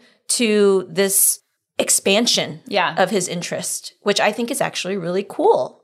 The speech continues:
Speaker 1: And I think
Speaker 2: Mm-hmm.
Speaker 1: colleges are gonna think are cool too, honestly, because it's authentic and it's genuinely what he loves to do, and he's really freaking good at it.
Speaker 2: Yeah.
Speaker 1: So go be good at it, too. And then on the flip side, I had a kid <laughs>
Speaker 2: Not so good.
Speaker 1: at my high school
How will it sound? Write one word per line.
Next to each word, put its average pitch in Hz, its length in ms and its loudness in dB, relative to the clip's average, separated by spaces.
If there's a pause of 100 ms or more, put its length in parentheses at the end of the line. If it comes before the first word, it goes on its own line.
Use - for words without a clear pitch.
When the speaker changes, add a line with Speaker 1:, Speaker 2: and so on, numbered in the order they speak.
Speaker 1:
And 196 120 2
I 190 80 4
think 254 500 -2
Speaker 2:
Mm-hmm. 208 400 -6
Speaker 1:
colleges 302 380 0
are 240 60 4
gonna 247 180 2
think 190 200 0
are 254 80 2
cool 349 180 2
too, 381 420 2
honestly, 220 540 2
because 233 340 0 (120)
it's - 320 -2 (120)
authentic 185 720 0 (520)
and 180 180 2
it's 180 300 -2
genuinely 185 640 -4
what 190 160 0
he 190 140 0
loves 170 380 0
to - 60 -8
do, 175 440 -4
and 170 80 -10
he's 175 200 -8
really 180 180 -10
freaking 277 380 -14
good 381 180 -4
at - 100 -2
it. - 180 -12 (140)
Speaker 2:
Yeah. 208 560 -10
Speaker 1:
So 185 160 -2
go 185 200 0
be 403 120 2
good 427 140 0 (120)
at 247 60 0
it, 175 140 0
too. 156 220 -6
And 220 140 2
then 202 200 2
on 190 100 2
the 175 80 -2
flip 285 240 2
side, 160 340 -2
I 180 60 -6
had 165 200 -6
a 160 40 -8
kid 156 360 -10 (440)
<laughs> - 720 -6
Speaker 2:
Not 160 160 -2
so 190 120 -8
good. 190 80 -2
Speaker 1:
at 208 100 -2
my 202 140 0
high 247 140 0
school 170 460 0